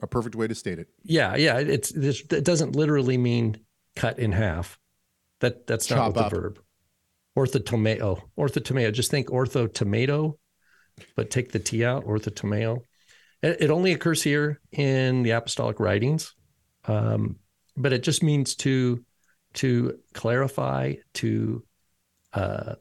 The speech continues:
Speaker 2: make straight, literally to make straight or to give straight, 'cause it, ortho means straight. It is used to, it is used twice in, I think,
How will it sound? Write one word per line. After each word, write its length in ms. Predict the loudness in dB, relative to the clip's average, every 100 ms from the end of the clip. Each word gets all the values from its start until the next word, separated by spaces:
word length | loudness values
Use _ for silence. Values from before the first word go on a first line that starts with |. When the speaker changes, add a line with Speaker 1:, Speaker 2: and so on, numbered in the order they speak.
| -4
Speaker 2:
make 280 | 0 0 -2
straight, 440 | -2 0 0 0
literally 680 | 0 2 2 2 0 -2 -6 _ _ _
to 440 | -2 0 2 0 -4 -2
make 320 | 0 0 -2
straight 540 | -4 0 0 -2 -8 -20 _ _ _ _ _ _ _ -4
or 140 | -2
to 140 | -2
give 360 | -4 0 0 0
straight, 560 | -2 0 -2 -2 -8 -20 _ _ _ _ -20 _ _
'cause 160 | -2 -2
it, 200 | -2 -4
ortho 380 | 0 0 0 0
means 380 | 2 0 0 -4 -8 -20 _ _
straight. 520 | -6 -2 0 0 -6 -18 _ _ _ _ _ _ _ _ _
It 120 | 0 4
is 200 | 4 4
used 220 | 2 2
to, 260 | 0 0 0
it 100 | 0
is 200 | 0 0
used 220 | -2 -2
twice 400 | -2 0 0 0
in, 400 | -2 -2 0 -2
I 80 | -2
think, 360 | -2 -4 -6